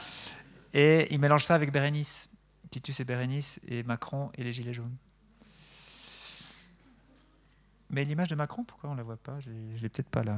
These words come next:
en fait. Euh. Donc voilà, c'est un chapitre du, c'est juste un chapitre du, du prochain projet qui pourrait, euh,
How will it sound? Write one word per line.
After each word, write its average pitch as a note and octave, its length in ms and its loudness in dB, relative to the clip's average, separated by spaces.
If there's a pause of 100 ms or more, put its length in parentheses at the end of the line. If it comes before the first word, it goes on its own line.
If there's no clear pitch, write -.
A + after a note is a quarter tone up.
en A2 40 -4
fait. - 340 -12
Euh. C3 40 -4 (3000)
Donc D3+ 80 10
voilà, E3 200 12
c'est D3+ 120 6
un C#3+ 80 10
chapitre E3+ 460 4
du, B2 640 -4
c'est B2+ 140 -4
juste B2+ 120 -4
un C#3 60 0
chapitre C#3 480 0
du, A#2+ 260 -6
du B2 120 -6
prochain - 400 -2
projet B2+ 600 0
qui - 120 -12
pourrait, A2+ 560 -2
euh, G#2 120 -4